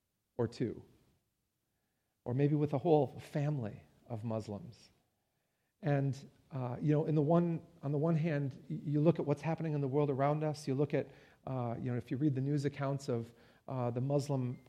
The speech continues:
crowds rioting in the streets of Pakistan because a Christian woman was just released from jail and they want her beheaded, right? You could think, "Okay, why in the world would I want to have anything to do with Muslims?"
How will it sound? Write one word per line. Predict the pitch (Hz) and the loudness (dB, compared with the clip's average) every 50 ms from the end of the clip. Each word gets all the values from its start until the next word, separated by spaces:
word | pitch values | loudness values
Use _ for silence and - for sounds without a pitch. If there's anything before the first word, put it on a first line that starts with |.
| - | -20
crowds | - - - 147 139 143 143 147 156 143 139 - - - - | -14 0 0 2 4 4 4 2 2 0 -2 -4 -6 -12 -8
rioting | 123 120 127 143 156 151 151 151 147 | -2 2 4 6 6 6 6 2 0
in | 139 131 | 0 0
the | 127 | -2
streets | 117 - - - 147 151 147 - | -4 -6 -4 0 0 0 0 0
of | 131 113 - | -4 -6 -4
Pakistan | - 135 135 139 - - - - - 151 147 151 147 | -4 -4 -4 -2 -4 -6 -6 -2 -4 -2 -2 -2 0
because | 131 123 127 139 123 123 | -2 -2 -2 -2 -4 -4
a | 120 | -4
Christian | - - 151 143 - - 151 139 139 127 123 | -4 -2 -4 -2 -2 -4 -6 -4 -4 -2 -2
woman | 131 131 151 147 147 | -2 0 0 0 -2
was | 143 123 104 | -2 -4 -4
just | - 143 123 - - - | -2 -4 -4 -4 -4 -6
released | 120 120 127 143 139 143 - | -4 0 0 0 -2 -2 -6
from | - 123 117 | -6 -6 -6
jail | 113 120 117 117 123 143 165 170 - - - - - _ _ _ _ _ _ _ _ _ _ _ - | -4 -4 -2 -2 0 -2 -2 -4 -8 -14 -20 -20 -20 _ _ _ _ _ _ _ _ _ _ _ -4
and | 151 131 127 123 120 113 117 | 0 2 2 2 2 2 2
they | 120 127 | 2 4
want | 123 127 131 139 | 4 2 2 2
her | 131 | 2
beheaded, | 120 127 117 - - 131 123 131 147 170 170 180 - - - _ _ _ _ _ _ _ _ _ _ _ - | 2 0 0 0 0 0 0 2 0 -2 -2 -4 -14 -18 -20 _ _ _ _ _ _ _ _ _ _ _ 0
right? | 143 156 - | 0 0 4
You | 156 180 190 | 6 4 10
could | - 165 131 - | 10 8 8 8
think, | - 196 180 160 - - - - - - _ _ - | 4 4 4 2 0 -6 -18 -20 -20 -20 _ _ -2
"Okay, | 165 160 - 151 135 | -2 0 2 0 2
why | 127 151 196 220 233 | 2 0 0 2 2
in | 226 | 2
the | 185 143 | 2 2
world | 127 147 170 156 139 127 | 2 4 4 4 4 4
would | 139 135 | 2 0
I | 143 147 | 0 0
want | 147 143 143 | 0 0 0
to | 123 | 2
have | 147 131 123 | 2 2 2
anything | - 156 175 165 165 - 160 143 127 | 2 2 0 0 0 0 -4 -2 -2
to | |
do | 117 120 135 135 127 120 110 117 117 - - - - _ _ _ _ _ - | -4 -4 -2 0 0 0 0 -4 -6 -8 -16 -20 -20 _ _ _ _ _ -2
with | 135 120 - - | -2 -2 -2 -2
Muslims?" | 131 123 120 - - 113 110 - 131 - - - | -4 -4 -4 -4 -8 -10 -12 -12 -16 -20 -20 -20